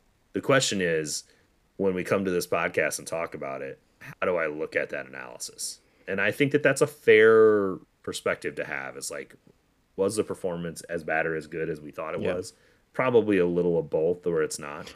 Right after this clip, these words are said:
Speaker 2: Well, I think we
Speaker 1: For
Speaker 2: both,
Speaker 1: me, it's ma-
Speaker 2: I think we both
Speaker 1: Go ahead.
Speaker 2: also, in, in addition to sometimes, uh, when we can rewatching the games, I mean, we both,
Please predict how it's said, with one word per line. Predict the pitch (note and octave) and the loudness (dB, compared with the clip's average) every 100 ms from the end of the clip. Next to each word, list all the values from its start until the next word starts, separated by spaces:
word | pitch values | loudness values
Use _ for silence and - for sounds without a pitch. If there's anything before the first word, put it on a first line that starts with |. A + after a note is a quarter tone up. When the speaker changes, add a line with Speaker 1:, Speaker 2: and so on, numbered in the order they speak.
| - | 2
Speaker 2:
Well, | C3+ | 2
I | |
think | E3 C#3+ | 4 6
we | C#3+ | 6
Speaker 1:
For | |
Speaker 2:
both, | A2+ A#2 A#2+ | 8 10 8
Speaker 1:
me, | A#2+ | 6
it's | B2+ | 2
ma- | B2 A2+ | 4 4
Speaker 2:
I | C3 | 4
think | D3+ D#3 | 2 4
we | C3+ | 4
both | G#2 A2 A#2 | 6 4 4
Speaker 1:
Go | |
ahead. | - A2 | 2 2
Speaker 2:
also, | - A2 G#2+ | 4 4 4
in, | A#2+ | 2
in | B2 D3 - B2 | 0 -4 0 2
addition | A#2 B2+ B2+ | 2 0 0
to | A2+ | -2
sometimes, | - A2+ A2 F#2+ F#2+ - | 0 -2 -2 -4 -6 -8
uh, | - A2 - | -4 -2 -2
when | B2 A#2+ A#2 | 4 4 4
we | G#2+ | 2
can | - G#2+ G#2+ G#2+ | 0 -2 0 -2
rewatching | G#2 F#2 F2+ F#2+ G#2 F2+ | -2 -2 -2 -4 -6 -4
the | |
games, | E2+ F2+ G#2 G#2+ | -4 -4 -6 -2
I | |
mean, | A#2 A2+ - | 0 0 -2
we | B2 A#2 | 0 0
both, | A2 A2+ G#2 G2 - | 4 4 4 0 -6